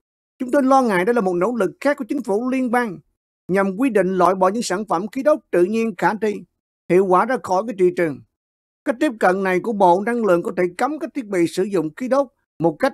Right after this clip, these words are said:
hiệu quả. "Chúng tôi lo ngại tiếp cận này sẽ loại bỏ một số sản phẩm khí đốt trong tương lai có đủ cái tiềm năng."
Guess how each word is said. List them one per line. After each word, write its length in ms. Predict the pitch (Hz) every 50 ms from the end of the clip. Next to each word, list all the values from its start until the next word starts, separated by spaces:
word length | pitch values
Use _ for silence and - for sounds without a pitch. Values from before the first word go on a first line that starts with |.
| - -
hiệu 180 | 180 170 175
quả. 260 | 165 165 151 156 180 - 202 _ _ _ _ _ _ _ _ _ _ _ _ -
"Chúng 140 | 262 262 220
tôi 140 | 262 247
lo 200 | 233 240 247 247
ngại 220 | 240 214 175 170 165 170
tiếp 120 | 294 294 208 -
cận 180 | 190 175 175
này 120 | 180 175 170
sẽ 120 | - 208
loại 220 | 208 196 175 175
bỏ 160 | 175 165 170 208
một 140 | 202 175
số 180 | - - 262 294 -
sản 260 | - 175 196 220 180
phẩm 220 | 180 165 165 160
khí 120 | - 254 240
đốt 180 | 254 285 277 - -
trong 220 | 220 214 202 175
tương 180 | 185 208 208 196
lai 180 | 202 196 196 175
có 120 | 220 220
đủ 260 | 185 175 156 170 214
cái 120 | 214 240 180
tiềm 160 | 175 160 151
năng." 220 | 143 175 170 139